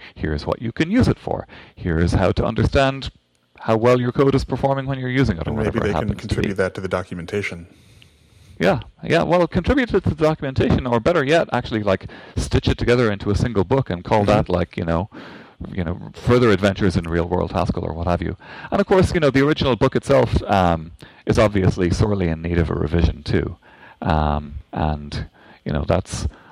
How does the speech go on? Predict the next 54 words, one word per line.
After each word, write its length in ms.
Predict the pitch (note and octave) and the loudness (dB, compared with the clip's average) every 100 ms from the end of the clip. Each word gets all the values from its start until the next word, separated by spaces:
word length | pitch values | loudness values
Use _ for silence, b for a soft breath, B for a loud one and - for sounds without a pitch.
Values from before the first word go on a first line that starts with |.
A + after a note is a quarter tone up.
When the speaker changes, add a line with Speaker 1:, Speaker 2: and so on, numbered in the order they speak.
| - | -4
Speaker 1:
I 60 | |
think, 200 | - G2 - | -2 -2 2
a 20 | |
little 140 | G2+ G#2 | 2 4
bit 180 | G2 | 2
beyond 320 | - F2+ F2 E2+ | 2 2 2 0
my 120 | D#2+ | 0
energy 340 | E2 F2+ E2+ | 0 -2 -2
levels 340 | D#2+ D#2 D2+ D#2+ | 0 0 -2 -4
these 220 | E2 D#2+ | -4 -2
days, 260 | - C#2+ | -2 -2
since 300 | - - D#2 | -6 -12 -6
I 80 | D#2 | -4
have, 340 | D#2 D2+ - - | -2 -2 -4 -2
uh, 260 | D2+ D2 - B B B | 0 0 -4 B B B
other 220 | G2+ F2+ | 2 4
distractions 680 | G2+ - F#2+ F2 - D#2+ - | 2 2 2 2 0 -4 -2
to 60 | |
keep 160 | - - | -2 0
me 100 | E2 | -2
busy, 360 | D#2+ D#2+ D#2 D2+ | 2 2 0 -4
but 240 | - - | -4 -4
it 140 | F#2+ - | -2 -2
would 180 | F2+ - | -2 0
be 300 | F2+ E2 - B B | 0 0 -4 B B
a 80 | G2 | -2
useful 320 | F#2 - F2+ | 0 2 0
thing 220 | - E2+ | -4 -8
to 100 | D#2+ | -4
have. 300 | E2+ - - | -2 -2 -4
So, 280 | - G2+ G2 B B B - | 0 2 2 B B B -2
you 100 | C3+ | 0
know, 160 | A#2+ | 2
in 120 | C#3 D3 | 2 2
a 40 | |
way, 440 | C#3 D3+ D3+ E3+ F3+ | 4 4 4 2 0
we're 260 | C3+ B2+ | 2 4
better 280 | A#2+ B2+ A#2 | 4 4 4
off 220 | A#2 B2+ | 2 0
than 100 | C3 | -2
we 140 | A2 G#2 | 0 0
were, 240 | G#2 G#2+ | 2 2
say, 240 | A#2 G#2 F#2 | 2 2 2
a 60 | |
decade 360 | F2+ F#2 G#2+ G#2+ | 2 0 0 2
ago, 220 | A#2+ B2+ | 2 0
before 480 | G2+ - G2+ G#2 G2 - | 0 -4 0 2 0 2
this 380 | G2+ F2 - - B B | 2 2 -2 -12 B B
current 260 | - G#2 G#2 | 0 0 2
generation 440 | G#2+ G2 G2 - | -2 0 0 0
of 100 | F#2 | -2
books 240 | - G2 - | -2 -4 -4
came 200 | G#2+ F#2+ | -2 0
along. 400 | E2+ E2 G#2 | 2 2 2